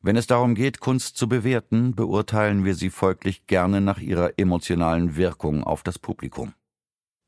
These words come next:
Wenn man aber Kunst über menschliche Emotionen definiert,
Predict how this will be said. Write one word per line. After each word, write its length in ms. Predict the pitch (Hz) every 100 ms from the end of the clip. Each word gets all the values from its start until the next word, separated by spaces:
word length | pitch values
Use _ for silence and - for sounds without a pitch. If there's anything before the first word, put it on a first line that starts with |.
| _ - _ -
Wenn 200 | 110 131
man 160 | 127
aber 180 | 110 113
Kunst 380 | - 151 160 -
über 160 | 123
menschliche 540 | 113 107 127 120 110 101
Emotionen 640 | 98 92 - 98 92 78
definiert, 640 | 76 82 85 87 120 -